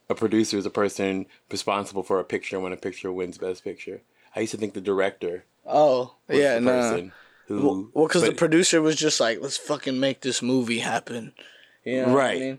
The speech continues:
Speaker 1: And, but he's the one who hires the director.
Speaker 2: Yeah, exactly.
Speaker 1: And I was like, "Oh, man, so that person's really in charge."
Speaker 2: Yeah.
Speaker 1: And not even executive producer, just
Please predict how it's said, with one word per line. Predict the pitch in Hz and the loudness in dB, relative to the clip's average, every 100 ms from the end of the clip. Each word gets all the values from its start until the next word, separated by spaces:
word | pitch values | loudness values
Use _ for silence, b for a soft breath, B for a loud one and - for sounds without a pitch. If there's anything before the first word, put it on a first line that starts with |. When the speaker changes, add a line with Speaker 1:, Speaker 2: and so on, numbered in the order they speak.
| - | -4
Speaker 1:
And, | 120 104 | -4 2
but | 139 123 | 2 4
he's | 165 147 | 2 4
the | |
one | 135 131 | 2 2
who | 131 | 2
hires | 117 92 113 | 2 0 -2
the | 117 | -4
director. | 110 120 143 - | 0 2 0 -2
Speaker 2:
Yeah, | 147 135 | 0 0
exactly. | 123 131 131 127 127 | 0 -2 0 0 0
Speaker 1:
And | 104 | 0
I | 107 | 2
was | 107 101 | 2 2
like, | 87 73 | 2 2
"Oh, | 110 151 123 | 0 2 2
man, | 123 147 120 | 2 2 2
so | - 107 | 2 4
that | 110 143 | 4 2
person's | 143 139 139 117 | 0 -2 -4 -6
really | 107 127 127 | -4 -2 -2
in | 123 | -4
charge." | 123 123 - - - - | -4 -4 -4 -6 -12 -14
Speaker 2:
Yeah. | 131 127 | -4 0
Speaker 1:
And | 117 | 2
not | 139 | 2
even | 185 160 | 2 2
executive | 123 101 127 127 110 87 | 2 2 0 0 -4 -6
producer, | 85 87 - - | -10 -12 -16 -8
just | - 131 135 - | 0 0 -2 -12